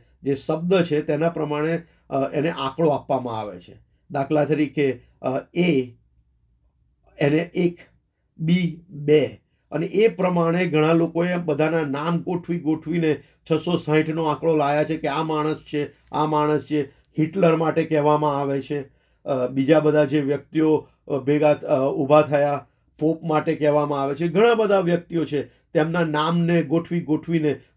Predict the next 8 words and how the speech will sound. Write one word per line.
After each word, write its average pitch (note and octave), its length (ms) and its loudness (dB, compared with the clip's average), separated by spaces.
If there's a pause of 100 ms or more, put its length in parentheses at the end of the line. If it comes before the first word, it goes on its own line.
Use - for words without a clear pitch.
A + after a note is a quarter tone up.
(120)
છસો D#3 300 0
સાસઠનો, C#3+ 1120 -2 (220)
અ, - 60 -4 (440)
નંબર D3 340 0
લાવીને C3+ 640 -2 (200)
મૂકવામાં C3 560 -2
આવે A2 300 -4
છે. - 160 -16